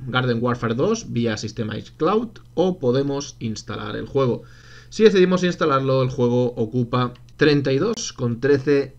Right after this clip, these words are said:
gigas. Tarea semanal de Hitman tres. Juega, básicamente es ejecutar el título. Aquí ejecutamos el título, tenemos la tarea como completada. Hitman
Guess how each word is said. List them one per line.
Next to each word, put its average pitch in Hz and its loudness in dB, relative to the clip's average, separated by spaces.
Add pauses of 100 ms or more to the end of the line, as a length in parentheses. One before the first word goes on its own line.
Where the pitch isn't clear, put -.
(120)
gigas. - -2 (480)
Tarea 127 0
semanal 175 2 (200)
de 120 -4
Hitman 156 -2
tres. - -2
Juega, - -2
básicamente 120 -2
es 123 -6
ejecutar 110 -4
el 101 -4
título. 98 -12
Aquí 95 -12
ejecutamos 107 -8
el 113 -8
título, 185 4
tenemos 117 -2
la 107 -4
tarea 165 -2
como 156 0
completada. 139 -4 (400)
Hitman 113 -2